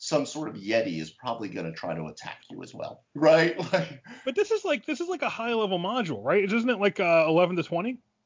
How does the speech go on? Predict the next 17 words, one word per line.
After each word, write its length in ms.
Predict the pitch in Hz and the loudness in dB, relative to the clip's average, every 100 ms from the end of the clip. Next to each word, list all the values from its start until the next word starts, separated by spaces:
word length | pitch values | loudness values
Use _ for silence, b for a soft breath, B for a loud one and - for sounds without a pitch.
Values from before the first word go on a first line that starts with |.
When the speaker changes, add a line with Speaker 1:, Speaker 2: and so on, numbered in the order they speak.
| - | 0
Speaker 1:
Oh, 160 | 247 | 4
no, 240 | 240 254 202 | 6 6 2
this 200 | 214 233 | -2 -4
start, 260 | 240 214 | -4 -4
this 180 | 185 214 | -6 -8
is 120 | 240 | -6
like 160 | 220 190 | -2 0
a 80 | 175 | 0
one 300 | 170 170 170 | 0 0 -2
to, 380 | 165 143 139 - | -2 -2 -2 -2
one 220 | 175 175 | 0 0
to 100 | 160 | 2
eleven. 300 | 139 123 156 | 2 4 4
Speaker 2:
Oh, 340 | 160 156 151 139 | 4 4 4 2
okay. 260 | 156 135 113 | 0 -4 -2
Speaker 1:
Yeah, 400 | 170 156 117 | 0 2 2
Speaker 2:
Oh. 20 | - | 0